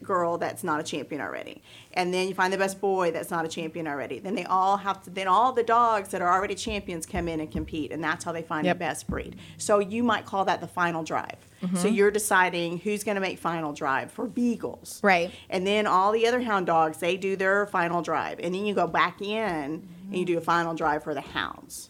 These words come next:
Speaker 2: Okay.
Speaker 1: And then whoever wins that goes against the best, you know, herding dog and all those kind of things. So that's, that's what they do. But it can start as early as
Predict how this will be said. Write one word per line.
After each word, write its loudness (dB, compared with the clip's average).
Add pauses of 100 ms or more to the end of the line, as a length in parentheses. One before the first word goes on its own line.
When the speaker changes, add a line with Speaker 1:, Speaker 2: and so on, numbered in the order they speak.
(120)
Speaker 2:
Okay. 4
Speaker 1:
And -2
then 0
whoever 2
wins -4
that 4
goes -2
against -6
the -6
best, -4 (220)
you -6
know, -8
herding 0
dog -4
and -6
all 0
those -2
kind -6
of -12
things. -12
So -8
that's, -2
that's -6
what -4
they -2
do. 0
But -2 (260)
it -14
can 0
start -2
as -2
early -4
as -6